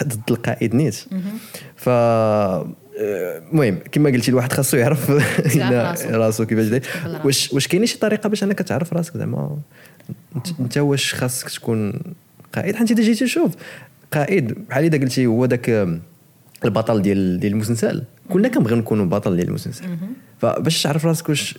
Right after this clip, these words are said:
Speaker 1: واش تبغي تكون زعما، نورمالمون أي واحد يقول لك: "آه، أنا راه نورمالمون راه مديور باش نكون قائد".
Speaker 2: مهم.
Speaker 1: فباش غادي يعرف راسو واش،
Speaker 2: مهم.
Speaker 1: واش هو قائد ولا تابع؟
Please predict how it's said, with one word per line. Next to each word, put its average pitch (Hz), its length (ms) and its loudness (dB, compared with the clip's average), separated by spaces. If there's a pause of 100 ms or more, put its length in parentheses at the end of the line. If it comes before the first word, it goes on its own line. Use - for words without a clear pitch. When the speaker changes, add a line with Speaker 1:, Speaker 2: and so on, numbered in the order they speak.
(120)
Speaker 1:
واش 123 200 -2
تبغي 113 160 0
تكون - 240 -8
زعما، 107 360 -2
نورمالمون 135 720 2
أي 160 120 4
واحد 143 180 2
يقول 127 220 2
لك: 123 120 -2
"آه، 95 200 -2
أنا 87 180 -2
راه 82 280 -4
نورمالمون 87 540 -2
راه - 100 -8
مديور 95 320 -2
باش 95 160 -4
نكون 87 200 -6
قائد". - 340 -6 (280)
Speaker 2:
مهم. 185 80 -8 (320)
Speaker 1:
فباش 170 200 0
غادي 190 120 2
يعرف 123 220 0
راسو 117 220 0
واش، - 460 -2 (440)
Speaker 2:
مهم. 185 280 -12 (160)
Speaker 1:
واش - 180 -8
هو 98 160 0 (140)
قائد 107 300 0
ولا 92 220 0
تابع؟ - 380 -4